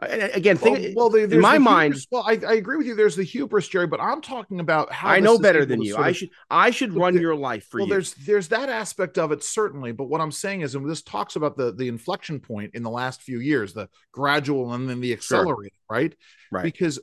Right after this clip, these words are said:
Speaker 2: because you and I both know that, that, you know, a-, a-, among the insults that you can call somebody in the United States, calling someone a racist, politician,
Speaker 1: Yep.
Speaker 2: public figure, person, and is about one of the worst things you can call somebody.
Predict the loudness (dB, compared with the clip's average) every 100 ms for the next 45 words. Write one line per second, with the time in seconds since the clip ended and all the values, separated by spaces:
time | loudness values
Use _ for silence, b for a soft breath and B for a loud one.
0 | -12 -8 -4 -6 -6 -6 -4 -2 -2 -2
1 | -4 -4 -4 -10 -14 -6 -4 -4 -2 -4
2 | -4 -6 -4 -4 -4 -6 -6 -8 -8 -4
3 | 0 2 2 0 -2 -2 -2 -2 -2 -8
4 | -8 -10 -10 -6 -4 -4 -6 -6 -6 -6
5 | -8 -8 -8 -10 -6 -2 -2 -6 -16 b
6 | b b -4 0 0 -4 -6 -4 -4 -2
7 | 2 2 0 -6 -12 -14 -18 _ _ -8
8 | -6 -6 -2 -4 -2 -6 -8 _ _ -2
9 | 0 -2 -4 -6 -6 -6 -8 -10 -8 -8
10 | -8 -6 0 0 0 _ -4 0 2 2
11 | 0 0 -4 -2 -4 -4 -2 -4 -4 -8
12 | -10 -14